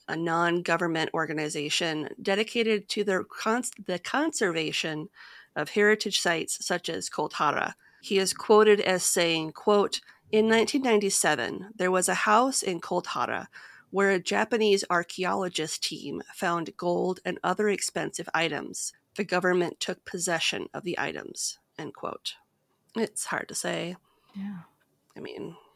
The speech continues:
Speaker 2: I mean, it would make sense if things were abandoned,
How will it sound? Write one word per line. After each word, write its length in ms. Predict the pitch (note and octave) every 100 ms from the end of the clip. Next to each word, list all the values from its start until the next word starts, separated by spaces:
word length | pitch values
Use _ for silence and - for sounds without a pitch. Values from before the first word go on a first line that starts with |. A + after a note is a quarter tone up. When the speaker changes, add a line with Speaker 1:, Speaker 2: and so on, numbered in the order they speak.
| _ _ -
Speaker 2:
I 60 |
mean, 160 | C4 C#4
it 60 |
would 160 | B3 A#3
make 240 | B3+ C#4
sense 340 | - B3 A3 G#3+
if 100 | G#3
things 240 | A3 A3
were 140 | G#3 G3+
abandoned, 680 | G3+ G3+ G3+ A3 A#3+ B3